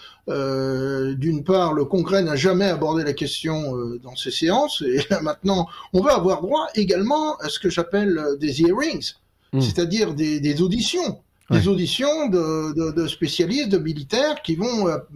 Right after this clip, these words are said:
Speaker 1: être, euh, pour le coup, euh, publiques.
Speaker 2: Hmm.
Speaker 1: Et c'est, c'est quand même une première mondiale. Je n'ai jamais vu personnellement des auditions publiques, euh,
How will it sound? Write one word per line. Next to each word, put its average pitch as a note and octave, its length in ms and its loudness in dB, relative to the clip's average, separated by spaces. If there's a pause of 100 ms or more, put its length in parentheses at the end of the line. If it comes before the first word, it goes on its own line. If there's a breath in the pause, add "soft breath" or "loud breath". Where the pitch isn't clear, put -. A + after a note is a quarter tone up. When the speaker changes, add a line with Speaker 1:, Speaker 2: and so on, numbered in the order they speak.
(340)
Speaker 1:
être, D3+ 540 0 (320 loud breath)
euh, D3+ 80 0 (100)
pour F3 160 2
le E3+ 120 2
coup, C4+ 420 2
euh, D3 1040 -2
publiques. - 540 0 (200)
Speaker 2:
Hmm. A2+ 140 -4 (200)
Speaker 1:
Et E3 60 0
c'est, F3+ 400 2
c'est F3 140 0
quand F3+ 100 2
même F#3+ 120 4
une F3 60 2
première E3+ 360 0
mondiale. G#3 580 0
Je C#3+ 160 -2
n'ai E3+ 140 2
jamais F3+ 280 2
vu F#3 200 0
personnellement F3 720 0
des E3 240 0
auditions D#3 340 -4
publiques, F3+ 500 -4
euh, D3 440 0